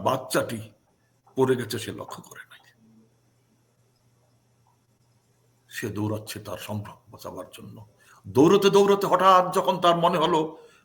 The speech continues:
কোলের দিকে তাকিয়ে যে আমার বাচ্চা তো নাই, সে তখন আবার ফিরে ঘুরে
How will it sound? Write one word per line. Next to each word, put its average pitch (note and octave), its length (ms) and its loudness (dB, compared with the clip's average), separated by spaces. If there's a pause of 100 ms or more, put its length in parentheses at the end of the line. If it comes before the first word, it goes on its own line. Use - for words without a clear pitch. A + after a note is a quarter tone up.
(960)
কোলের D#3 280 6
দিকে D3+ 180 0
তাকিয়ে D#3 340 2
যে C#3+ 80 2
আমার C#3 200 0
বাচ্চা A#2+ 320 -4
তো F#3+ 140 -6
নাই, A3 220 -4 (1300)
সে - 260 -8
তখন C3+ 260 -4
আবার B2 340 -4 (3000)
ফিরে C3 260 4
ঘুরে A#2+ 400 2